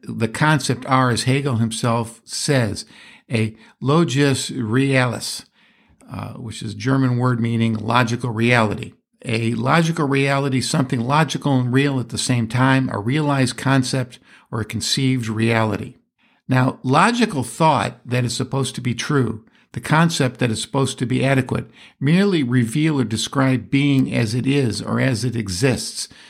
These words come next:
without adding anything to it, without taking anything away from it, without modifying it in any way whatsoever.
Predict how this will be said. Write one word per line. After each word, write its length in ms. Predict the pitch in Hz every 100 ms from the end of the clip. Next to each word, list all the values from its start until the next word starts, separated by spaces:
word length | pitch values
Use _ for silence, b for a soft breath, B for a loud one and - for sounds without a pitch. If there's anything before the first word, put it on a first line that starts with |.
| B B
without 680 | 135 127 - 156 180 131 - -
adding 420 | 156 143 123 131
anything 420 | 143 151 131 156 135
to 220 | 175 160
it, 200 | 92 - B B
without 300 | - 117 120
taking 340 | 127 120 131 123
anything 320 | 131 127 160
away 280 | 156 180 175
from 200 | - 98
it, 140 | - 123
without 260 | 120 117
modifying 640 | 120 120 139 135 139 135 131
it 160 | 135
in 220 | 135 117
any 180 | 120 120
way 180 | 117 113
whatsoever. 720 | 110 113 - 117 131 107 -